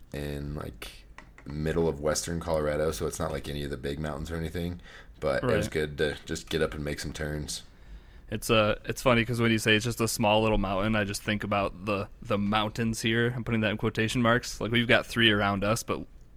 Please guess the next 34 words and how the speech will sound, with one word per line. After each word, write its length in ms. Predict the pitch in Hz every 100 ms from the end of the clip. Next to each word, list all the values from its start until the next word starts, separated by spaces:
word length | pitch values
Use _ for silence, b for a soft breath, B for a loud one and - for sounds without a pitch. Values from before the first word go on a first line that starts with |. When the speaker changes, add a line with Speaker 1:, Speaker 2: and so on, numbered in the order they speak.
| -
Speaker 2:
realistically, 760 | - 107 92 87 - 110 117 107
they're 180 | 101 92 -
hills. 560 | - - 104 113 - - B B B B -
Speaker 1:
Right. 300 | 80 78 76
Speaker 2:
Uh, 340 | 95 101 98 - - - -
Speaker 1:
No, 180 | 87 87
Speaker 2:
so, 140 | 110
yeah, 180 | 107 104
Speaker 1:
these 100 | 107
Speaker 2:
your 100 | 107
tiny, 540 | - 113 110 107 101 -
your 100 | 117
tiny 380 | - 113 110 104
ski 260 | - 113
mountain 320 | 110 104 78
is 140 | 107 -
probably, 560 | 110 104 98 101 107
like, 200 | 104 107
three 380 | - - - -
times 300 | - 85 117
the 80 | 135
size 340 | - 101 113
of 140 | 117 117
what 200 | 113 - - - -
I'd 180 | 113
be 80 | 113
doing, 380 | 110 117 123 123 -
so. 260 | - 123 127
Speaker 1:
Yeah, 260 | 87 90 85 -
I'm 120 | 110
pretty 220 | - 165
sure 480 | 127 117 110 107 104 - - - - - -
of, 420 | 90 87 85 -
like, 160 | 80